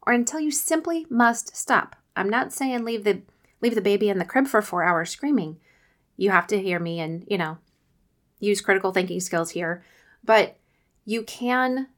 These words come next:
actually learn how to respect yourself enough, communicate that clearly to everyone, and develop some tools. Ask Holy Spirit to show you how, okay? The next thing, you have to decide, this goes back to last episode, one sixty-six, but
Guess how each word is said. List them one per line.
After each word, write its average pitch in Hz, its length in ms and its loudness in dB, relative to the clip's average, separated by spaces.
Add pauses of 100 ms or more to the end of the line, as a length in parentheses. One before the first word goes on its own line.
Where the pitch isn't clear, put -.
(160)
actually 196 560 0
learn 180 720 -2 (220)
how 196 280 0
to 190 240 -2
respect 185 400 -4
yourself 262 340 -2
enough, 214 380 -2 (220)
communicate 214 720 -2
that 254 160 -2
clearly 185 480 -4 (160)
to 214 200 4
everyone, 175 540 2 (260)
and 269 120 2
develop 349 340 6
some 226 160 -2
tools. - 460 -4 (160)
Ask 302 180 4
Holy 302 220 0
Spirit 185 320 -2
to 190 80 -10
show 180 120 -6
you 165 140 -4
how, 165 200 -8 (280)
okay? 226 320 -2 (580)
The 247 140 0
next 294 280 2
thing, 202 340 -8 (500)
you 277 80 -8
have 330 120 0
to 320 80 -6
decide, 202 640 -2 (760)
this 233 240 2
goes 220 180 0
back 190 180 0
to 185 100 -4
last 170 240 -2
episode, 165 340 -4
one 165 160 -6
sixty-six, - 560 -8
but - 240 0